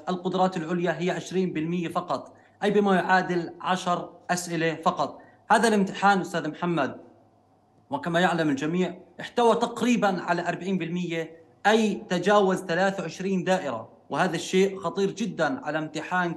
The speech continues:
كيمياء. ويعني احنا في عنا الفرع العلمي والفروع المهنية، أيضا الفروع المهنية ظلموا في هذا الامتحان من حيث الطول. هذا الامتحان كان طويل جدا وصعب جدا. موضوع الوقت كان موضوع قاتل.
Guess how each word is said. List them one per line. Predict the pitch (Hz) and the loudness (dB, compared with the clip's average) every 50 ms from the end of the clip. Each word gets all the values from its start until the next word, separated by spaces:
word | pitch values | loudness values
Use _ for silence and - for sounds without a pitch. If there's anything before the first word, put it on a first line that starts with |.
| - - | -8 -6
كيمياء. | 202 196 196 190 170 143 120 - - - - _ _ _ _ _ _ _ _ _ - | -4 -2 0 0 0 -2 -4 -6 -10 -16 -20 _ _ _ _ _ _ _ _ _ -4
ويعني | 139 156 165 165 160 165 170 160 160 - - - - - - - 143 151 139 - 165 165 160 160 165 - - | 2 4 4 6 6 6 4 2 0 -4 -12 -16 -20 -20 -16 -6 -4 -4 -2 -2 -4 -4 -4 -4 -6 -8 -10
احنا | - - 190 | -6 -4 -4
في | 180 - 185 208 | -2 -2 -2 -4
عنا | 196 214 220 214 202 196 190 190 196 - | -2 0 0 2 4 4 2 2 0 -2
الفرع | 180 175 - 208 208 185 | -4 -4 -2 -4 -4 -4
العلمي | 180 170 196 214 208 196 202 196 | -4 -4 -2 -2 -2 0 0 0
والفروع | 180 185 170 170 - 190 180 185 | -2 -2 -4 -4 -6 -6 -6 -4
المهنية، | 190 185 185 170 165 180 180 160 151 156 - | -2 -2 -2 -2 -2 -2 -2 -2 -4 -4 -2
أيضا | 180 185 175 175 | -4 -2 -2 -2
الفروع | 170 170 170 175 165 | -4 -4 -6 -6 -6
المهنية | 175 175 170 165 160 170 180 175 170 | -6 -4 -4 -2 -2 -2 -2 -2 -2
ظلموا | 165 175 202 208 190 180 170 | -2 0 0 0 0 0 -2
في | 165 165 | -4 -4
هذا | 165 165 165 | -6 -6 -6
الامتحان | 156 160 160 156 - - - 180 175 180 180 180 180 - - - _ | -8 -10 -10 -12 -14 -4 0 2 2 4 2 0 -4 -8 -16 -20 _
من | - 139 | -10 -10
حيث | 139 - 170 165 151 - | -4 -2 -2 -2 0 -2
الطول. | 143 - - 170 165 143 117 101 - - - - - _ _ _ _ | -6 -8 -4 -2 0 0 0 -2 -6 -12 -18 -20 -20 _ _ _ _
هذا | 160 190 180 | 0 2 2
الامتحان | 185 185 175 180 180 - 196 190 175 | 2 2 2 0 0 2 4 4 4
كان | 170 180 175 170 | 4 2 2 2
طويل | 175 170 175 185 190 170 | 4 4 4 4 4 2
جدا | 156 196 202 160 - 190 190 185 185 165 - - - - _ _ _ _ _ _ _ _ _ _ _ | 2 -2 -4 -2 0 0 2 2 0 -2 -4 -12 -16 -20 _ _ _ _ _ _ _ _ _ _ _
وصعب | - 131 151 151 - 202 160 170 147 - | -4 -4 -2 0 0 0 0 0 -2 -2
جدا. | 185 175 131 - 135 117 110 - | -4 -4 -2 -2 -4 -4 -4 -6
موضوع | - 165 190 208 190 254 247 | -2 -2 0 2 2 2 2
الوقت | 240 220 214 226 220 226 - - | 2 2 2 0 -2 -2 -6 0
كان | - 208 202 | 0 0 2
موضوع | 202 196 190 170 175 208 196 | 2 0 0 0 0 -2 -2
قاتل. | - - 208 196 190 190 - 127 110 | 0 2 2 2 2 0 -4 -8 -8